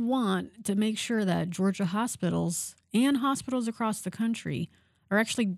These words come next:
doing the right thing by the public. It seems like an easy fix. So if you're a politician wanting to actually help the people, this seems like a layup. This seems like something that you can do that folks would say, like, "Hey, you are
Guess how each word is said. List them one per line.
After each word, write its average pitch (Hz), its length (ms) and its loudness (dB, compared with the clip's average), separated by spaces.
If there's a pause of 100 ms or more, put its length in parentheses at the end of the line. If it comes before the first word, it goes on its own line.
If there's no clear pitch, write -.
doing 196 280 4
the 185 80 4
right 170 220 0
thing 165 380 0
by 151 160 2
the 151 80 -2
public. - 480 -8 (140)
It 180 80 -8
seems 208 340 0
like 180 220 2
an 180 140 0
easy 180 320 0
fix. - 380 -10
So 180 480 0 (1000)
if 175 100 -4
you're 202 140 6
a 220 40 2
politician 233 680 0
wanting 226 240 4
to 196 80 -2
actually 202 320 2
help 196 160 2
the - 80 -2
people, 175 500 2 (240)
this 185 140 -4
seems 185 280 0
like 170 360 -2
a 175 40 0
layup. 156 440 -2
This 190 140 -6
seems 180 240 0
like 175 120 0
something 170 480 0 (560)
that 165 260 2
you 185 180 0
can 185 200 0
do 254 280 2
that 190 240 2
folks 185 280 0
would 170 140 -4
say, 170 200 -2
like, 165 140 -2
"Hey, 180 220 -2
you 180 360 2
are 170 360 2